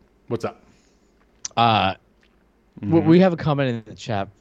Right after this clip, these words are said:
Speaker 2: again from Stadium Arts. "This is obscure as tits." By the way,
Speaker 1: <laughs>
Speaker 2: breasts are not that obscure. Uh,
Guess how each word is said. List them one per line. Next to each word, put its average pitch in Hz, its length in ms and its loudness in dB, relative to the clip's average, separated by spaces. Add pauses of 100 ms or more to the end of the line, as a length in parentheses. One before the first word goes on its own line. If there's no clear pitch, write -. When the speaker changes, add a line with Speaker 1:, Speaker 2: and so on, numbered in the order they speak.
(420)
Speaker 2:
again 110 260 -4
from - 120 -14
Stadium 87 280 -14
Arts. 85 200 -14 (120)
"This 120 180 -6
is 160 220 -4
obscure 120 560 -6
as 107 220 -10
tits." - 440 -8 (300)
By 143 80 2
the 147 80 2
way, 117 300 2
Speaker 1:
<laughs> - 100 -10
Speaker 2:
breasts 120 320 -2
are 107 100 -8
not 101 220 -4
that 87 120 -10
obscure. - 460 -16 (460)
Uh, 95 300 -6